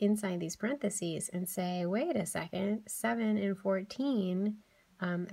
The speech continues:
have another factor in common."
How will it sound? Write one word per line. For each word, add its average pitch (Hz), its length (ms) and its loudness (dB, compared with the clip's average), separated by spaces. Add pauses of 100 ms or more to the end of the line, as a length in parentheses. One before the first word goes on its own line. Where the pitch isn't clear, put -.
(120)
have 175 440 0
another 190 800 2
factor 185 380 -2
in 190 160 -2
common." 190 480 -2